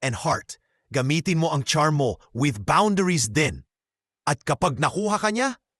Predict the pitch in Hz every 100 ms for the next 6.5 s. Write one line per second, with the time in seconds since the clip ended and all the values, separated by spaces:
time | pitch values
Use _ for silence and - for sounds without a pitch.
0 | _ 104 180 208 208 190 170 151 147 135
1 | - 80 - _ _ _ - 170 208 226
2 | - 156 143 135 160 151 185 170 - 127
3 | 104 95 - - _ _ - 147 135 131
4 | 165 170 143 123 123 127 139 135 113 123
5 | 123 117 82 - - - 147 151 135 113
6 | 127 117 95 98 78